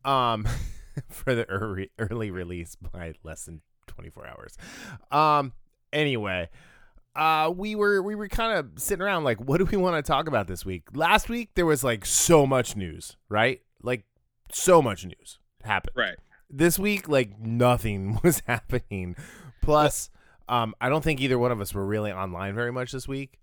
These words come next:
Speaker 1: Um, so that, that definitely had a part to play in it.
Speaker 2: Yeah, the biggest news was the Henry Cavill stuff,
Speaker 1: Mm.
Speaker 2: which, like you said, technically he did not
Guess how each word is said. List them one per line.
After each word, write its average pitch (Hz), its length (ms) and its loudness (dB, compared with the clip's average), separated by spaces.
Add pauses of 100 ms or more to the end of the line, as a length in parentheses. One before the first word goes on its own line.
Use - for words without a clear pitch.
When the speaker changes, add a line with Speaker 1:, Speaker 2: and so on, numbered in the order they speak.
(220)
Speaker 1:
Um, 90 540 -4 (420)
so 95 520 -4
that, 101 300 -2
that 95 180 -4
definitely 95 280 -6
had 95 280 -6 (120)
a 90 80 -12
part 85 280 -2
to - 80 -14
play 80 200 -14
in 71 120 -18
it. - 100 -20 (680)
Speaker 2:
Yeah, 135 180 0
the 113 100 -4
biggest 151 380 -2
news 139 320 -2
was 110 240 -4
the 104 340 -6
Henry 117 260 -4
Cavill 113 400 -4
stuff, 98 300 -8
Speaker 1:
Mm. - 60 -20
Speaker 2:
which, 107 240 -10
like 110 200 -6
you 120 80 -12
said, 113 320 -2
technically 107 600 -6
he 110 240 -10
did 104 200 -6
not 110 360 -6